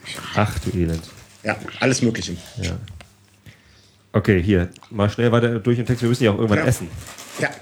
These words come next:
Speaker 1: Also wir werden sicherlich nicht alle essen, glaub ich, aber
Speaker 2: Nee.
Speaker 1: wir suchen uns die leckersten aus. Undeniably pickled onion,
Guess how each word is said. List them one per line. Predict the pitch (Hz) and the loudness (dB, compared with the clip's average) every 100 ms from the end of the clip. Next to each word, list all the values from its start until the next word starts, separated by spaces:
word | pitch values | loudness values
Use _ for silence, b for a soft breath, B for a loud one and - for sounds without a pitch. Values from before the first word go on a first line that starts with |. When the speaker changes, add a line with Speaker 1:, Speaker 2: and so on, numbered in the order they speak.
| - | -6
Speaker 1:
Also | 85 85 | -2 2
wir | 85 | 2
werden | 87 | 2
sicherlich | 90 95 90 | 2 2 2
nicht | 87 92 | 0 2
alle | 92 87 | 4 4
essen, | 85 92 | 0 -2
glaub | 82 82 | 0 0
ich, | 82 - | -2 -4
aber | 90 85 | -2 -2
Speaker 2:
Nee. | 113 113 104 80 - - | -2 -2 -4 -8 -10 -4
Speaker 1:
wir | 92 | -2
suchen | 104 | 0
uns | 95 | -2
die | 95 | -2
leckersten | 92 95 95 101 | 0 0 0 -2
aus. | 92 - B B B B B - | -6 -6 B B B B B 0
Undeniably | 107 113 117 110 151 139 135 | 2 4 4 6 6 6 4
pickled | 135 - 147 131 113 - | 4 2 4 4 2 2
onion, | 127 160 180 214 | 2 2 0 -2